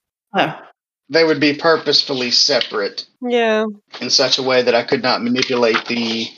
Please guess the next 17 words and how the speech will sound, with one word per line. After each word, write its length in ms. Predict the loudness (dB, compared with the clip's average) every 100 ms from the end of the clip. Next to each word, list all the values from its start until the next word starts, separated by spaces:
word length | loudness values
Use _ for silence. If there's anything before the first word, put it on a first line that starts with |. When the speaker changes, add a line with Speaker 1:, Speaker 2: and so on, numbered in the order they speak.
| -20 -10 -8 0
Speaker 2:
valves 400 | 2 2 0 0
properly. 580 | 0 -2 -4 -6 -10 -14 -20 _ _ _
Speaker 3:
With 100 | -2
a 40 | 2
lot 260 | 2 2
of 120 | -2 2
fail-safes 540 | 2 2 2 -2 -2
to 100 | -8
prevent 340 | -8 -2 -2 -2
that 220 | -4 -4
from 160 | -8 -8
occurring. 600 | -8 -8 -8 -8 -12 -14 _ _ _
Speaker 1:
I'm 80 | -18
reminded 720 | -12 -4 0 4 4 4 0 -6 _
of 120 | 0 0
a 60 |
time 600 | 2 2 4 2 2 0